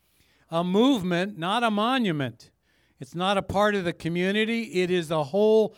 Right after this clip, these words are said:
new community. It's not an orderly gathering. It's a new order with new values, often in sharp conflict with the values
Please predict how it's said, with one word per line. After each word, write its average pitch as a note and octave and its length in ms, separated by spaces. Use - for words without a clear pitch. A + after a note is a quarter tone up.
new G3+ 340
community. C#3 800
It's D#3 220
not G3+ 300
an F3+ 160
orderly F#3+ 540
gathering. D#3+ 680
It's D#3+ 220
a F3+ 80
new G#3 320
order G3+ 420
with D3 240
new G3+ 200
values, E3+ 680
often F#3 420
in D#3 100
sharp G3 420
conflict F3+ 640
with D3+ 100
the D3 80
values E3+ 720